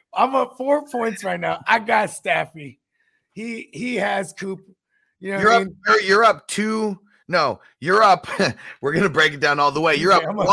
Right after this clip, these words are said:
Speaker 1: three points.
Speaker 2: one point nine nine points. You're not even up two points as of right now.
Speaker 1: What does he got?
Speaker 2: One point nine nine.
Speaker 1: He has forty-two something?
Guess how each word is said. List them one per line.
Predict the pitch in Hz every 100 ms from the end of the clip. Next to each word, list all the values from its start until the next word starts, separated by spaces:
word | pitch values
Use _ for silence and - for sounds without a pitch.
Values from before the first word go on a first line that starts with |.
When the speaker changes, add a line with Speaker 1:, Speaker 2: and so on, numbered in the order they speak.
| 233
Speaker 1:
three | 240
points. | 208 185
Speaker 2:
one | 220 220
point | 175 170
nine | 160 185 185
nine | 175 170 151 110 107
points. | 98 135 120 92 _ - 117
You're | 139
not | 175
even | 185 175
up | 170 151
two | - 156
points | 147 143 107 _ - _ _ _ -
as | 127 131
of | 123
right | 135 131
now. | 131 110
Speaker 1:
What | 110 135 151
does | 190
he |
got? | 170
Speaker 2:
One | 160
point | 143
nine | 135 131
nine. | 127 113 92 85 _ _
Speaker 1:
He | 208
has | 214 196
forty-two | - 226 226 185 226 240
something? | 196 233 254 220